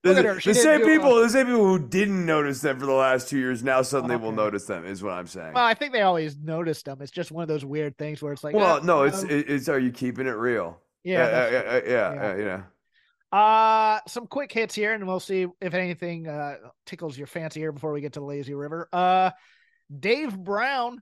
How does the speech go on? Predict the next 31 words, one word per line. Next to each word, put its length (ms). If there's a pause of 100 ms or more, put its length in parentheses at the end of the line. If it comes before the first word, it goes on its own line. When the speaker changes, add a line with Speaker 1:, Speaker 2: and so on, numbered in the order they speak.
(160)
Speaker 1:
legendary 580
Memphis 800
commentator, 560
set 360 (100)
to 100
commentate 500
on 140
Collision 540
when 160
they're 200
in 120
Memphis 420
on 160
October 560
twenty-first. 880 (880)
W 280
W 320
E 20
allowing 440
Elias's 720
contract 640
to 80
run 280
out. 400
He 120
is 140
no 160
longer 320
with 160
the 100
promotion. 720